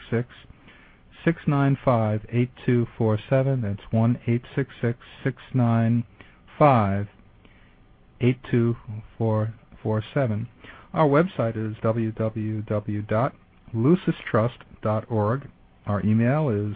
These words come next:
new york at lucis trust dot org. And I just want to remind you that the work of Lucis Trust, including this program, is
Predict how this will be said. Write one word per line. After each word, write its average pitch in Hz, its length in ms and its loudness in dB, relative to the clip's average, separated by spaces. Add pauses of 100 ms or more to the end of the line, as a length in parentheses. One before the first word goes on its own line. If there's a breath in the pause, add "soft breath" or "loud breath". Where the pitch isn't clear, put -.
new 107 80 2
york 110 380 0
at 107 240 -4
lucis 113 260 -6 (100)
trust 110 260 -2 (120)
dot 101 260 -4
org. 104 280 -2 (1000 loud breath)
And 110 300 0 (380)
I 120 80 -6
just 120 180 -4
want 117 80 2
to 107 60 2
remind 123 400 4
you 110 160 0
that 107 160 -4
the 113 80 -6
work 113 260 -2
of 101 160 -2
Lucis 110 380 -6
Trust, 165 300 2
including 170 460 2
this 101 220 -4
program, 107 480 -2
is 107 100 -4